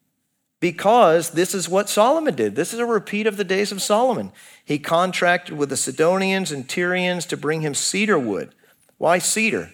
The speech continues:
It's the best for, for, uh, for making temple furniture in, in the temple itself. Even to this day, the flag of Lebanon, which is the country above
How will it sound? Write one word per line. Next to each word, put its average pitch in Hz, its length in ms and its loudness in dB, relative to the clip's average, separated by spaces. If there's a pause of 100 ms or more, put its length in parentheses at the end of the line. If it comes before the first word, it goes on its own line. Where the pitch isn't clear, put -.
It's - 80 -16
the 123 80 -8
best 127 480 0
for, 165 320 -6 (380)
for, 131 260 -2
uh, 131 460 0
for 139 280 -6
making 156 420 -2
temple 160 500 -2 (200)
furniture 139 680 0
in, 120 240 -4
in 147 160 -6
the 131 80 -8
temple 170 420 -2
itself. 185 540 0 (720)
Even 190 280 2
to 175 60 0
this 151 200 0
day, 131 580 2 (400)
the 127 80 -6
flag 160 380 2
of 117 100 -4
Lebanon, 123 500 0
which 113 160 -6
is - 380 -8 (120)
the 127 100 -10 (160)
country 131 340 -4
above 117 340 -2